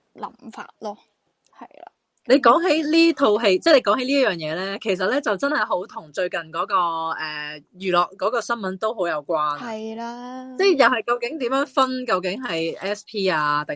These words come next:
Speaker 2: 係有啲
Speaker 1: 定係拖友咧？咁樣。
Speaker 2: 咁，係啦，係啦。誒，咁但係我哋喺講呢個節目之前，係咪首先要解釋咩係S P啊？因為慎防可能有啲純情小白兔唔知咩叫S P喎。
Speaker 1: 係咯，係咯。好，我哋等我哋嘅，誒，Miss Suki 解釋一下啦。我哋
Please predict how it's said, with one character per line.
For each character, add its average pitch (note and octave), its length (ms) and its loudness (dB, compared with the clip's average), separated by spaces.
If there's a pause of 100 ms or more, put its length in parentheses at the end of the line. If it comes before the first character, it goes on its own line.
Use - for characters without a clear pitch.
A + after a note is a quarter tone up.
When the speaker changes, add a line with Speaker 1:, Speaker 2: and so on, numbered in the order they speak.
Speaker 2:
係 D3 160 -4
有 C#3+ 80 -2
啲 C#3+ 100 0
Speaker 1:
定 - 20 -4
係 C#3 60 -6
拖 C#3+ 100 0 (200)
友 G#3 60 4
咧？ - 380 0
咁 - 140 -14
樣。 - 80 -
Speaker 2:
咁， F#3 140 -4 (520)
係 F3+ 280 4
啦， F3 180 2
係 E3 60 -4
啦。 F3+ 100 0
誒， D#4 80 4
咁 - 60 0 (160)
但 F#4 100 8
係 - 80 4
我 A#3 80 0
哋 G3+ 320 -2
喺 A#3+ 220 -4
講 G3 320 -2
呢 C#4 100 -4
個 A3+ 140 -4
節 G3+ 160 -10
目 E3+ 80 -8
之 C4 140 -6
前， G3 140 -2
係 F3 80 -4
咪 D#3 120 -4
首 F3 120 -2
先 B3+ 120 -6
要 G#3 140 -2
解 F#3 120 -4 (240)
釋 A3 180 -4
咩 A3 80 0
係 G#3+ 180 -4
S F#3 280 -6
P F#3 160 -4
啊？ F3 60 0
因 B3+ 100 -2
為 B3 240 2 (260)
慎 G3+ 280 2
防 E3 260 -2
可 A#3+ 140 0
能 G3+ 100 0
有 F3+ 140 2
啲 B3 160 0
純 D#3 180 -4
情 D3+ 260 -6
小 G3 180 0
白 G3 160 6
兔 F#3+ 200 2
唔 D3+ 140 -6
知 G3+ 120 -2
咩 G#3 160 0
叫 F3 120 0
S D#3+ 280 -2
P D#3+ 220 -2
喎。 D3+ 60 -2
Speaker 1:
係 C#4 140 0
咯， G4 60 -2
係 G4 180 -6
咯。 G#4 120 -4 (220)
好， D#4+ 80 2 (120)
我 C#4+ 60 0
哋 C#4 60 -2
等 C#4+ 180 -4
我 D#4 160 -4
哋 A#3+ 80 -6
嘅， A3+ 320 -6
誒， G3+ 320 -8 (240)
Miss C4 460 -6
Suki B3+ 240 -8 (100)
解 A3+ 80 -2
釋 D4 120 -10
一 - 40 -12
下 G#3 160 -4
啦。 A#3 240 -2 (480)
我 - 120 -8
哋 D4 120 -2